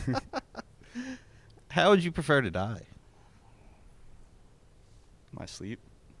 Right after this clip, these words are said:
Speaker 1: If you were reincarnated, what would you like to come back as and why?
Speaker 2: Um, probably like an eagle.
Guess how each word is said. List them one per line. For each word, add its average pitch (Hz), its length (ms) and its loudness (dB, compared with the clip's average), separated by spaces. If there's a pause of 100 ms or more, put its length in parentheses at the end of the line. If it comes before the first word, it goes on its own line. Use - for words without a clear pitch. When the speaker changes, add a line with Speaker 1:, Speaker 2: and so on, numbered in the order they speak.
(540)
Speaker 1:
If 120 120 2
you 135 100 8
were 127 80 10
reincarnated, 117 600 10
what 101 100 6
would 90 140 -2
you 101 60 8
like 98 100 2
to - 60 -10
come 87 140 0
back 90 220 0
as 87 200 -6
and 85 120 -6
why? 82 300 -8 (1800)
Speaker 2:
Um, 120 640 -8 (1700)
probably 151 160 -6
like 139 160 -4
an - 100 -8
eagle. 101 400 -6